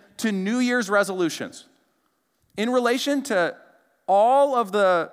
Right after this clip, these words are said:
resolutions that have been made in this room or any of the things that you've ever accomplished in your life.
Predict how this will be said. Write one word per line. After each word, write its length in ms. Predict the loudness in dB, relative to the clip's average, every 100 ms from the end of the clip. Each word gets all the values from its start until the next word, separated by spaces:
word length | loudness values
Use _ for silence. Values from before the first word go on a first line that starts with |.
| -2
resolutions 560 | -2 -2 -4 -8 -4
that 120 | 0 0
have 140 | -2
been 160 | -4 -4
made 340 | -2 0 0
in 160 | -2 -6
this 240 | -6 -8
room 480 | -8 -4 -2 -4 -6 -14
or 180 | -6 -6 -2
any 260 | -2 -2
of 100 | -2
the 100 | -2
things 260 | -4 -6 -4
that 120 | -4
you've 180 | -4 -4
ever 340 | -2 -2 -2
accomplished 580 | -4 -2 -4 -4 -8 -8
in 100 | -8
your 140 | -6
life. 460 | -4 -6 -8 -16 -20